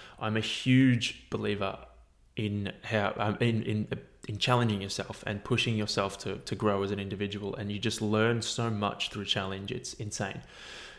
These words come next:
Every time I've faced a challenge as a person, whether it's through an event or just life in general, I've always come out the other side, like,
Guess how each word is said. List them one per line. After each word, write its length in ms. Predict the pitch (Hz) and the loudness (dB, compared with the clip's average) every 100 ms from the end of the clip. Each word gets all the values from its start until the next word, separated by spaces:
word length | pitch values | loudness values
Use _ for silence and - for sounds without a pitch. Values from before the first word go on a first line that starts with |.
| - | 0
Every 220 | 117 123 | 4 4
time 360 | 123 110 107 104 | 4 2 2 2
I've 200 | 101 98 | -2 0
faced 380 | - 101 - | -2 -2 -2
a 40 | 107 | -4
challenge 520 | - 98 98 98 - - _ _ - - 127 | -2 -2 -4 -6 -10 -14 _ _ -18 -8 -2
as 640 | 107 101 - - - - - | 0 2 2 2 -2 -4 -8
a 60 | |
person, 400 | 107 107 98 - 101 | 0 2 2 -2 -4
whether 200 | 107 104 | 4 4
it's 160 | 101 | 4
through 140 | - 104 | 2 2
an 60 | |
event 360 | 98 95 104 101 | 0 0 0 0
or 120 | 104 | -2
just 180 | 101 104 | -4 -4
life 280 | 101 101 - | -2 -2 -2
in 100 | 101 | -4
general, 420 | 104 101 101 98 - | -4 -2 -4 -6 -4
I've 200 | 104 - | -4 -4
always 580 | - 104 101 101 101 - - - - | -2 0 0 0 -4 -12 -20 -20 -8
come 220 | - 120 | 0 4
out 140 | 113 107 | 4 4
the 80 | |
other 140 | 107 104 | 0 0
side, 540 | - 104 98 95 - | 2 4 4 2 0
like, 300 | 101 92 - | -2 -4 -6